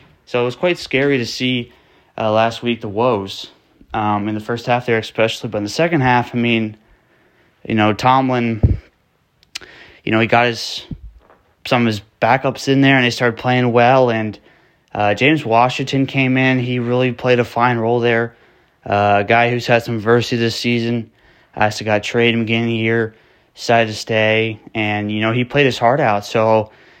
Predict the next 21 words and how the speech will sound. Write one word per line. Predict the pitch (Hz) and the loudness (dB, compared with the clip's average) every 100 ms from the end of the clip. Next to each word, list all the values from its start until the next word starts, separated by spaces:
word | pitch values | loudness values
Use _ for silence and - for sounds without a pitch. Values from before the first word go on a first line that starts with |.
| _ | _
I | 113 | -2
mean, | 117 117 | 0 2
he | 127 147 | 0 0
played | 143 143 123 | 2 2 4
well, | 117 120 147 | 4 4 4
and | 139 120 98 | 4 0 0
Pat | 123 123 | 0 0
Freiermuth | - 123 131 139 131 | 0 0 2 0 0
did | 131 | 0
his | 127 123 | 0 -2
thing, | - 131 143 135 | -2 0 2 0
and | 113 107 101 _ _ _ - | -2 -4 -8 _ _ _ -2
Najee | 110 123 127 131 | 2 2 2 2
out | 123 | 2
of | |
the | 117 | 0
pass | 123 120 127 | 2 2 2
game | - 123 | -2 -4
did | 123 | -6
really | 110 117 117 | -4 -2 -2
well. | 113 107 107 139 143 | -2 0 2 2 -2